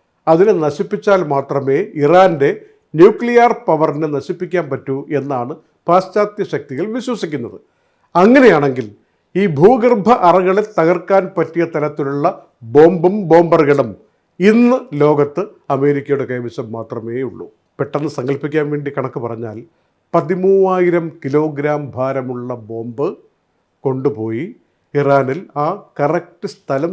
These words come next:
നോക്കിയിട്ട് ആ ഭൂഗർഭ അറകളിലേക്ക് ഇട്ടാൽ മാത്രമേ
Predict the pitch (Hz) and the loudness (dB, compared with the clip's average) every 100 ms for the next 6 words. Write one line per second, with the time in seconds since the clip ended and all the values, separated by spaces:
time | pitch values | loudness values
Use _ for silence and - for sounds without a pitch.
0 | 156 120 117 120 101 143 214 _ _ _ | -6 -10 -8 -10 -10 -12 -12 _ _ _
1 | 160 180 127 160 165 165 151 165 196 135 | -4 -4 0 2 2 0 -2 -4 -4 -6
2 | 135 139 151 147 147 147 - - 151 139 | -4 -4 -6 -6 -6 -6 -8 -4 -2 -2
3 | 117 113 135 123 117 | -8 -10 -8 -8 -8